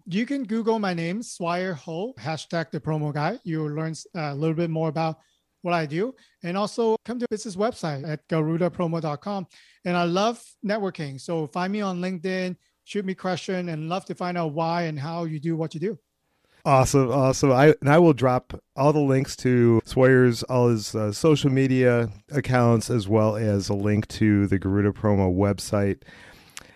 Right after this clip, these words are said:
Speaker 2: And, uh, so please be sure to check out all that and connect with him. Like you say, he likes to network. And Swire, thank you so much for all the great value you brought to us today. And really, really appreciate everything.
Speaker 1: It's an honor to be on the show, Jim.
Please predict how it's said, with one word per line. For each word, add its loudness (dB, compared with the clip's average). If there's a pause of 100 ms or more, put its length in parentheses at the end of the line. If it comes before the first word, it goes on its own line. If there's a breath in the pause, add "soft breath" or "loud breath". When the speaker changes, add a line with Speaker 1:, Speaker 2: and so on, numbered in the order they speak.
(380 loud breath)
Speaker 2:
And, 0
uh, 2
so 4
please 4
be 2
sure 4
to 4
check 0
out 2
all 2
that 2
and 0
connect 2
with 4
him. 2
Like 0
you -6
say, 0
he 2
likes 2
to -2
network. 4 (400 loud breath)
And 4 (120)
Swire, 4
thank 4
you 4
so 4
much 4
for 0
all 4
the 2
great 4
value 2
you 0
brought 0
to 2
us 2
today. 2 (460 loud breath)
And 4
really, 6
really 4
appreciate 2
everything. -6 (640)
Speaker 1:
It's -10
an -2
honor 0
to -4
be -2
on -2
the -4
show, -6
Jim. -10